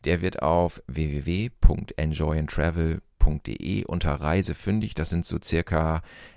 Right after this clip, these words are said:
sechzig Fotos und da ist es nochmal so ein bisschen niedergeschrieben. Also dort könnt ihr dann nochmal nachlesen, wie diese acht Tage waren.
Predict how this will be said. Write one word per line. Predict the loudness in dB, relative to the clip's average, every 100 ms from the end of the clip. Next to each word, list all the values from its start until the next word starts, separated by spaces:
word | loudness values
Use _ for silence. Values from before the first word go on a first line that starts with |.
| -14
sechzig | -4 0 0 0 -4 -6 -6
Fotos | 0 0 2 2 4 2 -2
und | -2 0 2 0 -2
da | -2 -2
ist | -4
es | -6
nochmal | -4 -2
so | -2
ein | -2
bisschen | -2 0
niedergeschrieben. | 0 2 2 0 -4 -4 -2 -2 -2
Also | -4 -4
dort | -2 -2 -2
könnt | -4 -4
ihr | -4
dann | -6
nochmal | -6 -4 -6 -6 -16 -16 -6
nachlesen, | -2 -2 -2 -4 -2 -4 -6 -4
wie | -4 -2
diese | -2 -2 -4 -6
acht | -8 -8 -6
Tage | -4 -4 -6 -8 -8
waren. | -8 -8